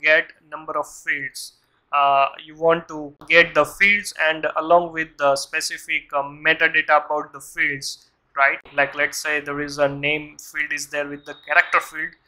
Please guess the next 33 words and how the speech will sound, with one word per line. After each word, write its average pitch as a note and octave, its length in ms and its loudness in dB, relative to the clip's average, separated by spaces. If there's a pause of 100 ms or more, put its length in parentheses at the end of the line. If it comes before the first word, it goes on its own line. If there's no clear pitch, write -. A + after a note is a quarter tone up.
(300)
and C#3+ 300 0
whatsoever E3+ 500 0
attributes E3 580 -4
you D#3+ 200 -18 (120)
passed F3 320 2
already E3 420 -8
in D#3 100 -18
the D3+ 80 -14
field F3+ 420 -6
level, D#3 300 0 (100)
you D#3+ 160 -20
will D#3 180 -12
get D#3+ 240 -2
all E3 220 -4
the D#3+ 100 -2
informations D3+ 920 -10 (260)
using F#3+ 480 -12
this C#3+ 220 -10
fields E3 420 -6
underscore C#3+ 580 -16
get C#3+ 180 2 (120)
method. - 360 -12 (840)
Then D#3 140 4
after D#3 220 4
the D3 240 -4
exist, D3 600 -6 (420)
so F3+ 420 6
let's F3+ 280 2
say F#3 240 2
the D#3 180 -4
record F#3 440 2
set F#3+ 320 2 (180)
is E3 440 -16